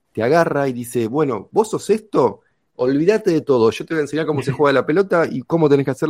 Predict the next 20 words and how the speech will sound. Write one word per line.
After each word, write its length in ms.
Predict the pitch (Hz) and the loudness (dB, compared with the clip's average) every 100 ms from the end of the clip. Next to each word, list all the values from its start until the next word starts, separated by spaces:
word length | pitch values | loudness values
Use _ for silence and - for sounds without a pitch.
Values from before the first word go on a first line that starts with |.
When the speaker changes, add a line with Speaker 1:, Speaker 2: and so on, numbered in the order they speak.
| 147 | -2
Speaker 1:
para 160 | 127 | -4
que 80 | 117 | -4
salga 240 | 110 123 117 | -4 -4 -2
todo 200 | 123 117 | 0 0
bien". 240 | 113 92 - _ _ _ | 0 -4 -12 _ _ _
Y 80 | 143 | -2
Speaker 2:
Claro. 160 | 170 180 | 0 2
Speaker 1:
al 40 | |
jugador 260 | - 214 254 | 4 4 4
que 100 | 175 | 0
no 60 | |
está 180 | 180 180 | 0 0
preparado 460 | 151 131 127 123 107 | 0 2 2 2 2
para 200 | 101 104 | 0 0
eso, 260 | 104 - 104 | 0 -2 -6
que 80 | |
su 140 | 104 113 | -8 -2
cabeza 340 | 120 160 147 | 0 0 0
no 80 | 127 | -4
está 360 | 120 143 147 | 0 0 0